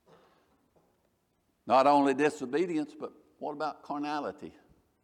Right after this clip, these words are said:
When we're thinking more of the world than we are God's service. When we're thinking, "We gotta have this, we gotta have that. Man, I'm gonna go get me a second job or a third job just so I can have these things."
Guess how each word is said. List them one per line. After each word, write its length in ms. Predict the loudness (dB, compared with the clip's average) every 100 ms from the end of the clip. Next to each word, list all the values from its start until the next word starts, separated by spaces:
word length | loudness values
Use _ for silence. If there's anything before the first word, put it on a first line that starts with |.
| _ _ _ _ _ _ _ _ _
When 180 | -12 -8
we're 160 | -6
thinking 580 | -8 -8 -10 -8 -10 -10 -14 _
more 240 | -10 -6 -6
of 80 | -6
the 60 |
world 580 | -6 -4 -2 -2 -4 -8 -18 _ _ _ _
than 200 | -12 -10
we 140 | -8 -6
are 280 | -4 -4 -8 -20 -8
God's 300 | -4 -4 -6
service. 580 | -8 -6 -8 -14 -20 -20 _ _ _ _ _ _ _ _ _ _ _ _ _
When 200 | -8 -4
we're 120 | -4
thinking, 500 | -4 -2 -2 -6 -10 -10 _ _ _
"We 140 | -6 0
gotta 240 | 2 2
have 320 | 4 2 2
this, 340 | -2 -2 -4 -4
we 100 | -2
gotta 280 | 0 0
have 320 | 2 0 0 -2
that. 420 | -2 -2 -4 -10 -20 _ _ _ _ _ _ _ _ _ _
Man, 200 | -6 -2
I'm 100 | -2
gonna 220 | -2 -2
go 120 | 0 -2
get 240 | -2 -4
me 120 | -2
a 80 | -4
second 420 | -2 -4 -4 -8
job 340 | -2 2 2 0
or 80 |
a 60 | -4
third 380 | -2 0 0 -2
job 340 | 0 0 0
just 220 | -4 -8
so 180 | -4 0
I 100 | 2
can 180 | 0 -4
have 300 | -4 -6 -6
these 240 | -10 -10
things." 380 | -8 -8 -8 -14